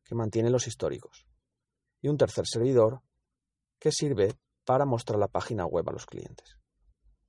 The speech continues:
Además, tenemos distribuidos por planta cinco o seis clientes dedicados que únicamente sirven para visualizar la información generada por el servidor y, distribuidos por oficinas, dos o tres clientes que se conectan a través del servidor web.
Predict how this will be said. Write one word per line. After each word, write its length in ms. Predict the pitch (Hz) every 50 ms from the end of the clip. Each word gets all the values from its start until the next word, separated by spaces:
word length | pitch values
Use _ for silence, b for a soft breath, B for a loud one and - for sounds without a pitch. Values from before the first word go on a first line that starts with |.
| _ - _ _ _ _ _
Además, 540 | _ - - 92 110 117 120 127 - - _ _ _ _ _
tenemos 300 | - - 90 117 135 151
distribuidos 480 | 156 143 - - 135 131 135 135 120 -
por 160 | - 127 123
planta 480 | 127 131 120 120 110 - 92 98 123 - _ _ _ _ _ -
cinco 220 | 160 165 165 139
o 60 | 117 110
seis 200 | - 139 135 -
clientes 400 | - 120 107 104 107 110 120 117
dedicados 640 | 127 127 139 135 - 139 123 104 101 110 - - _ _ _ _ _
que 80 | - 147
únicamente 460 | 151 156 147 143 131 139 135 123 117
sirven 340 | 113 - 135 127 113 98 95
para 180 | 101 95 95
visualizar 440 | 95 101 - - 110 101 101 - 123
la 80 | 117 90
información 560 | 87 - 87 78 71 - - 120 113 98 -
generada 460 | - - 82 85 76 80 78 82 87
por 160 | - - 107
el 80 | 113 110
servidor 480 | - 131 120 127 127 123 113 110 127 - _ _ _ _ _ _ _ _ _ _ _ _ _ _
y, 240 | - 139 147 135 -
distribuidos 800 | - 107 107 - - 87 98 98 110 127 135 123 101 87 - -
por 100 | - 82
oficinas, 640 | 90 98 - 143 135 131 123 110 107 107 117 - - _ _
dos 200 | - - 131 147
o 60 | 139
tres 200 | 131 131 131 -
clientes 480 | - 127 123 123 120 120 107 117 120
que 80 | - 127
se 140 | 127 127 113
conectan 380 | - 90 92 95 113 127 120
a 60 | 113 98
través 280 | - 90 90 98 113
del 120 | 123 123 110
servidor 360 | - 117 98 87 80 76 -
web. 180 | - - -